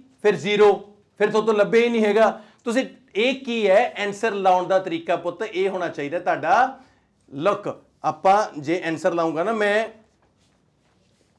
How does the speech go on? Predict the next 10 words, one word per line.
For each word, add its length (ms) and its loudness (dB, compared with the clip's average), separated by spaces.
ਮੇਰੇ 260 0
ਕਿਸੇ 360 0
ਵੀ 120 -4
ਬੱਚੇ 360 -2
ਨੂੰ 120 -4
ਮੈਂ 120 0
ਇਹ 260 0
ਸਲਾਹ 320 0
ਨਹੀਂ 120 -2
ਦੇਵਾਂਗਾ 560 2